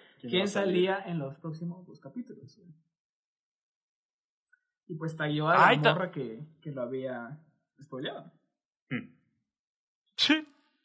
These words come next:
Speaker 1: Ese es el odio al internet. Hablando de cosas de odiar en internet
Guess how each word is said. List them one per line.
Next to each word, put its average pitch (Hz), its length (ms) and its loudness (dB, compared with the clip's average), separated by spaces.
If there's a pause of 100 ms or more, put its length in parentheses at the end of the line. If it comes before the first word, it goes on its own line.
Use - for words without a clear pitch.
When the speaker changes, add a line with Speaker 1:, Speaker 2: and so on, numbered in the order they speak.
(920)
Speaker 1:
Ese 127 160 -12
es 123 80 -10
el 113 100 -6
odio 113 200 -2
al 110 80 -4
internet. 101 500 -8
Hablando 160 300 2
de 170 100 2
cosas 147 260 2
de 120 100 -2
odiar 110 200 2
en 139 140 0
internet 107 680 -6